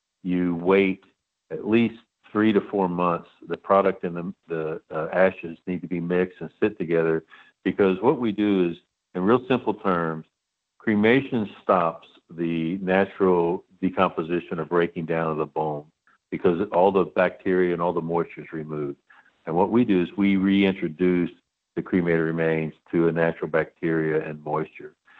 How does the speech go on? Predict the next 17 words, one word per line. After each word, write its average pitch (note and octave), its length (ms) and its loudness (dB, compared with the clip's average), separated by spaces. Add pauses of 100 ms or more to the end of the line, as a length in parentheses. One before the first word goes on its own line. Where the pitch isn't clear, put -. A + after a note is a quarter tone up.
(280)
So G#2 140 6
it G#2 300 -2
takes C3 320 -2
a G#2 40 -6
few G#2+ 240 -4
months F#2+ 380 0
for F2+ 80 -4
that F2 300 -2
to E2 80 -10
work, F#2 440 0 (360)
because - 260 0
if G#2 140 -2
you G2+ 80 -2 (100)
scatter A#2 300 2
too G#2 300 -2
soon, F2+ 460 0 (120)
the, E2 360 -2